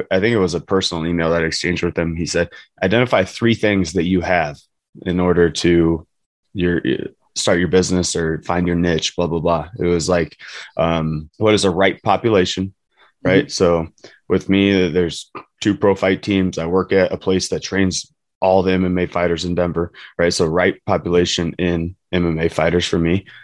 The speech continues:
Speaker 1: um, in Denver. Um, what do you have an unfair advantage at, right? I wrestled for sixteen to twenty years or whatever. I'm pretty good. Um, I have a really good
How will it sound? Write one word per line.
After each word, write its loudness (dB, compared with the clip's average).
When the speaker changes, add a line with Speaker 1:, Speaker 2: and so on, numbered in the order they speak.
Speaker 1:
um, 0
in 2
Denver. 0
Um, 0
what 2
do -2
you 4
have 4
an 0
unfair 2
advantage -2
at, -8
right? 0
I 2
wrestled 2
for 0
sixteen -2
to -2
twenty 0
years 0
or 2
whatever. 0
I'm -4
pretty 0
good. 4
Um, -6
I -4
have 0
a -4
really 2
good -2